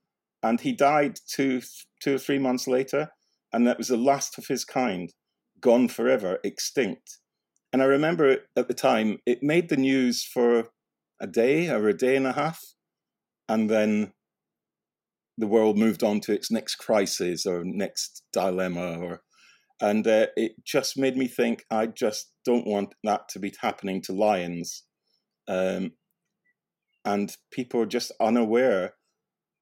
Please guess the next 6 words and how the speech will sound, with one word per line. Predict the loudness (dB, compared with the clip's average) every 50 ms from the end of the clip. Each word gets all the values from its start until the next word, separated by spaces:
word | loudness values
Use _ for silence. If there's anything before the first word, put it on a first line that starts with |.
| _ _ _ _ _ _ _ _ -8
It's, | -8 -6 -4 -4 -6 -4
they're | 0 0 0 0
slipping | 0 -2 2 2 2 2 2 0 0
under | 2 0 0 0
the | 0 0 2
radar. | 2 2 2 2 0 0 -2 -2 -4